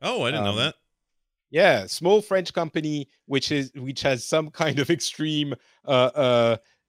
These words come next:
Speaker 2: socialist structure type where every employee is paid the same and has equal voting shares in the decision <laughs> the
Speaker 1: Right,
Speaker 2: company
Speaker 1: they
Speaker 2: makes.
Speaker 1: totally do.
Speaker 2: They're
Speaker 1: And
Speaker 2: like ten
Speaker 1: I
Speaker 2: or
Speaker 1: forgot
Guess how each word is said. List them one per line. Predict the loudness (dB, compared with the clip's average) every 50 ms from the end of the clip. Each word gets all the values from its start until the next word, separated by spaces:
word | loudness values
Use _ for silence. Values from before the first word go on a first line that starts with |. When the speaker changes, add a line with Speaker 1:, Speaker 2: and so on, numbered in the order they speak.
| _ _ _ _ _ _ -12
Speaker 2:
socialist | -6 0 2 2 2 2 0 -2 -2 0 0 -2 -2 -4 -8 -10
structure | -10 -8 -8 -6 -6 -6 -8 _ -6 -6 -6 -4
type | -4 -2 -2 0 0 0 -2 -2
where | 0 2 2 2 0 -2 0
every | 0 0 0 0 -4 -2 0
employee | 0 0 0 -2 -2 -2 -2 -4 -8 -10 -10 -8
is | -6 -6 -6 -6
paid | -4 -4 -2 -2 -2 -4 -8
the | -10 -10
same | -10 -8 -6 -4 -2 -2 -2 -2 -4 -4 -6 -10 _ _ _ _ -8
and | -6 -4 -2
has | 0 0 0 0 -2 -6 _
equal | -12 -12 -12 -10 _ -4 -2 0 0 0 -2 -4 _ _ _ _ _ _ _ _ -20
voting | -8 0 2 4 4 4 4 2 0 -2
shares | -4 -2 0 0 0 0 0 0 -2 -4 -6 -8 -14 _ _ -4
in | -4 -2 -2 -2
the | -4 -6 -6
decision | -6 -8 -8 -6 -4 -4 -4 -4 -6
<laughs> | -8
the | -10 -10 -10
Speaker 1:
Right, | -10
Speaker 2:
company | -6 -4 -2 -2 -2 -2
Speaker 1:
they | -2 -2
Speaker 2:
makes. | -4 -4 -2 -2
Speaker 1:
totally | -2 0 0 0 0 0 0
do. | 0 0 0 2
Speaker 2:
They're | 2 2
Speaker 1:
And | 2 2
Speaker 2:
like | 2 0 0 -2 -4
ten | -4 -4 -4
Speaker 1:
I | -4
Speaker 2:
or | -6
Speaker 1:
forgot | -6